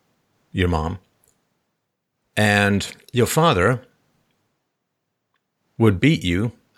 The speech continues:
started with hands, graduated to a belt, and he made a paddle out of three yardsticks duct taped together and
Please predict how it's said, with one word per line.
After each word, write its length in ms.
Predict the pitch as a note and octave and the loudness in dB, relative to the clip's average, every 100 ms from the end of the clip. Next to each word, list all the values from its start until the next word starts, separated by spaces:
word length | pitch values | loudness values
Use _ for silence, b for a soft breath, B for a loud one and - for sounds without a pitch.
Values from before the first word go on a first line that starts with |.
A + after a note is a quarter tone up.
| _ _ _ _ | _ _ _ _
started 320 | - - F#2+ G#2+ | -8 -2 0 0
with 120 | C3 | 0
hands, 480 | G2+ F2 F2+ - - _ _ _ | 0 -2 -4 -8 -12 _ _ _
graduated 500 | - G#2 F#2+ G#2 A2 A2 | -6 -4 -2 -2 -2 0
to 120 | C3+ | -2
a 40 | |
belt, 380 | G2 F#2+ F2 - _ _ _ _ _ _ _ _ _ _ | 0 -2 -2 -6 _ _ _ _ _ _ _ _ _ _
and 120 | - G2 | -6 0
he 40 | |
made 180 | F#2+ F#2+ | 2 0
a 40 | |
paddle 400 | - A#2+ B2+ G2 | -2 -4 -4 -4
out 120 | F2+ | -4
of 60 | F2+ | -4
three 440 | - A2+ A#2 A2+ - | -6 -4 -2 -2 -4
yardsticks 640 | G2+ F#2+ G2+ - G#2 - | -2 0 0 -2 -6 -6
duct 320 | G2 F#2+ - | -4 -6 -6
taped 220 | - G2 G2+ | -2 -2 -2
together 460 | F#2 F2 D#2+ F2 - _ _ _ _ _ _ - | -2 0 -2 -6 -10 _ _ _ _ _ _ -6
and 460 | F#2+ F#2 F#2 F2+ | -2 0 0 -2